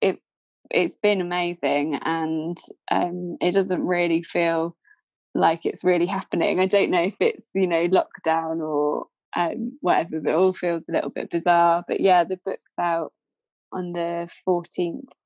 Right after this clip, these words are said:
of May, um, and I'm really looking forward to seeing what everybody thinks, because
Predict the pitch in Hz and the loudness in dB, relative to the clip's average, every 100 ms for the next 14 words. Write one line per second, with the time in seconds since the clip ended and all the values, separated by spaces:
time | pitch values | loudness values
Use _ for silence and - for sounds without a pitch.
0 | _ - 175 185 175 170 175 180 196 - | _ -2 0 0 -2 -4 -6 -8 -10 -20
1 | - - 175 170 170 175 175 175 175 _ | -6 -2 -2 -2 -6 -6 -8 -8 -14 _
2 | _ _ _ _ - 185 180 185 190 175 | _ _ _ _ -2 0 2 2 2 2
3 | 170 170 170 180 180 - 180 170 - - | 2 0 -2 -4 -6 0 0 0 -4 0
4 | 185 180 175 175 175 170 170 - 190 147 | 0 2 0 0 -4 -6 -2 0 2 0
5 | - _ - - _ 180 - 175 165 | -8 _ -20 -20 _ -8 -4 -4 -4